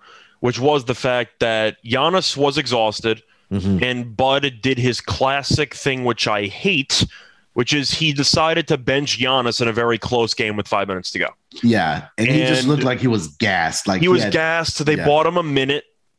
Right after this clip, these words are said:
Speaker 1: Unfortunately,
Speaker 2: Yeah.
Speaker 1: they didn't really perform. They didn't perform that horribly in that minute. But the point is, Giannis came back at around,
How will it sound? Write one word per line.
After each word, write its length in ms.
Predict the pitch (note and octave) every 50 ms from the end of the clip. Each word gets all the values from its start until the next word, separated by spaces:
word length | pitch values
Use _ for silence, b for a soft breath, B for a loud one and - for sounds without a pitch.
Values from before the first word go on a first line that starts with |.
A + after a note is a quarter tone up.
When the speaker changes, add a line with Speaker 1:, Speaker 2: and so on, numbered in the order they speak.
| _ _ _ -
Speaker 1:
Unfortunately, 640 | B2 A#2 - - - C#3 C3 - D3 C#3 C3+ C#3 C3+
Speaker 2:
Yeah. 20 |
Speaker 1:
they 80 | B2 B2+
didn't 240 | B2+ C3 C3 A#2+ F2+
really 240 | A2+ B2+ C3 B2+
perform. 640 | - A2+ G#2 - - C3 C3 B2+ B2 A#2+ A#2 A2+ - - _ _ _ _ -
They 80 | A#3
didn't 140 | C4+ E4 C#4+
perform 220 | G3+ C#3+ E3 D3+ C#3
that 140 | C3 A#2+
horribly 440 | - - C#3+ C3+ A#2+ G#2+ G2+ G#2 G2+
in 80 | G2+ F#2+
that 160 | F#2+ F#2 E2
minute. 280 | F#2 G2 F#2 F#2 F2+ -
But 80 | - A#2
the 80 | - -
point 240 | - E3+ E3 D#3+
is, 100 | D#3+ B2+
Giannis 320 | B2+ C#3+ D3 D3+ D3+ - -
came 220 | - C#3 B2+ A#2+
back 340 | A2 A#2 A2+ A2 A2 A2 -
at 80 | A2+ G#2
around, 280 | A2 A2 A2+ A#2 -